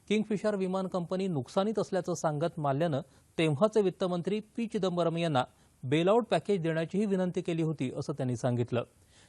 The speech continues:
त्याच्या या सगळ्या मागण्या सरकारनं मान्य करून कर्ज बुडव्या माल्ल्याला तेव्हाच्या सरकारनं मदत केल्याचा दावा करत संबंधित पत्रव्यवहार संबित पात्रा यांनी आज वार्ताहरांना दाखवला.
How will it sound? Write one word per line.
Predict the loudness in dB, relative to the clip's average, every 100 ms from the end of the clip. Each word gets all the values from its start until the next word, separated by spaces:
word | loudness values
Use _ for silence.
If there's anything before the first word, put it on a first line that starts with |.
| _
त्याच्या | -2 0 0
या | 0
सगळ्या | 0 -4 0 2 4
मागण्या | 2 2 0
सरकारनं | 0 0 0 0 0
मान्य | 0 0 0
करून | 2 2 2 -6 -20 2
कर्ज | 4 4
बुडव्या | 2 2 0 0
माल्ल्याला | 0 0 0 0
तेव्हाच्या | 0 -2 -2 -2 -2
सरकारनं | -4 -4 -2 -2 -2
मदत | -2 -4 -4
केल्याचा | -4 -4 -2
दावा | 0 4 4 4
करत | 4 2 2 -4 _ _
संबंधित | -4 -2 -2 -2 -4
पत्रव्यवहार | -6 -4 -4 -2 0 -2
संबित | -2 -4 -4 -4
पात्रा | -4 -2 -2
यांनी | -2 -4 -4
आज | -2 0
वार्ताहरांना | 2 0 2 -2 -2 -2 -2
दाखवला. | 0 0 2 0